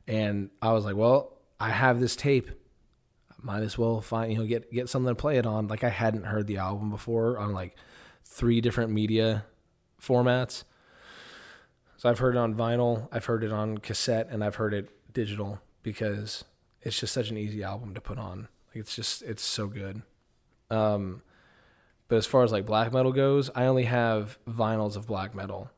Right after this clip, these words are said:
which I have, um, Death Crush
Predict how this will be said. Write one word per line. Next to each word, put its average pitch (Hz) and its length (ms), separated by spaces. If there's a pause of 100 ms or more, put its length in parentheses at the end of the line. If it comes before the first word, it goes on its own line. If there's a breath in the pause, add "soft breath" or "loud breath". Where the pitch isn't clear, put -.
(100)
which 123 180
I 120 60
have, 107 680
um, 98 640 (1700 soft breath)
Death 127 260
Crush 127 520